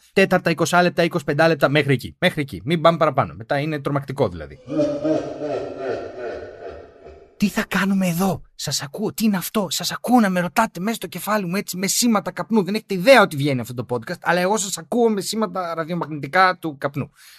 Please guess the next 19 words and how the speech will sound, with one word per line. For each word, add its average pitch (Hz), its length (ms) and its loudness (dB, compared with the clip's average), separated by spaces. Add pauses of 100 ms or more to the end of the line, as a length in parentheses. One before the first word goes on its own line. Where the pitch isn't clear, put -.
(140)
Θα 92 400 -10
μιλήσουμε 117 440 -8
για 135 120 -4
τη - 80 -14
χημεία. - 280 -8 (1040)
Η - 80 -12
χημεία 95 420 -10 (420)
είναι 180 440 -2
μια 165 500 -4 (260)
αγαπημένη 135 640 2
μου 98 100 -4
επιστήμη, 82 480 -16 (420)
κυρίως 147 300 0
γιατί 143 280 -4
τη - 100 -18
σπούδασα 143 580 -4 (240)
και 143 160 -4
απέτυχα 175 540 -2
πλήρως. 120 380 -4